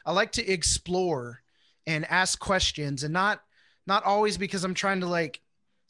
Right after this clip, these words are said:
beat somebody in an argument, but because there's always, there's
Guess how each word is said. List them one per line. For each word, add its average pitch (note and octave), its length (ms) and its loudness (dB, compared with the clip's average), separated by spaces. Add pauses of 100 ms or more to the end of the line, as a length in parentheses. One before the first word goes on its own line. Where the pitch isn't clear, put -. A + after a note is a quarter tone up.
(180)
beat F#3+ 220 -2
somebody F3+ 460 0
in E3 80 -2
an D#3 100 -4
argument, D#3 500 -2 (420)
but D#3+ 280 -2
because F3 240 -4
there's G#3 180 -2
always, A3+ 380 0 (460)
there's F3 320 -4